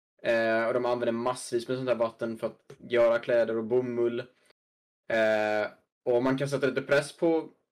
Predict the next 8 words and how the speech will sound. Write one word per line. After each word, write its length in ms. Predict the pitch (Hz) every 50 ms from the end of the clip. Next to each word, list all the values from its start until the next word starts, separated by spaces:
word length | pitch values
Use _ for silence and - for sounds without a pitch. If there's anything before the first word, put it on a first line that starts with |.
| _ _ _ _ _
såna, 320 | - - - 139 127 127 127
liksom, 480 | 131 135 135 127 120 - 127 120 113
bil-, 280 | 113 131 127 127 - 127
länder 200 | 123 123 120 117
som 100 | - 127
är 100 | 117 113
billigt 420 | 110 127 120 117 120 123 131 131
med 400 | 139 123 120 113 110 104 107 107